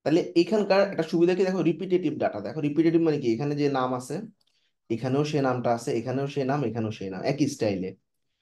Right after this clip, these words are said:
তারপরে এখানে রেটিং, রেটিং, রেটিং, রেটিং, ফোন নাম্বার, এ, সরি, আহ, প্রাইস, প্রাইস, প্রাইস, প্রাইস, সবগুলো একই স্টাইলে আছে। এইটা একটা সুবিধা। তো এখন আমরা কি করব? আমাদের এই যে ব্রাউজারের যে লিঙ্কটা আছে, এই লিঙ্কটা আমরা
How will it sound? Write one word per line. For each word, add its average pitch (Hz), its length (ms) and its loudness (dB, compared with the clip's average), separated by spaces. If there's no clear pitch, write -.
তারপরে 135 300 4
এখানে 147 400 0
রেটিং, 135 280 2
রেটিং, 135 340 0
রেটিং, 127 280 -2
রেটিং, 127 200 -4
ফোন 135 100 2
নাম্বার, 131 220 2
এ, 117 140 4
সরি, 110 280 -2
আহ, 101 260 2
প্রাইস, 131 400 4
প্রাইস, 127 280 -2
প্রাইস, 120 280 -4
প্রাইস, 117 220 -4
সবগুলো 143 380 2
একই 131 220 -4
স্টাইলে 101 480 -2
আছে। - 200 -8
এইটা 127 260 0
একটা - 200 -6
সুবিধা। 95 360 -8
তো - 120 -12
এখন 131 140 -4
আমরা 143 180 -2
কি 147 100 -2
করব? 147 220 0
আমাদের 117 260 2
এই 135 80 2
যে 131 80 0
ব্রাউজারের 120 380 2
যে 139 100 0
লিঙ্কটা 127 400 0
আছে, - 240 -2
এই 117 140 -2
লিঙ্কটা 117 320 0
আমরা 110 220 2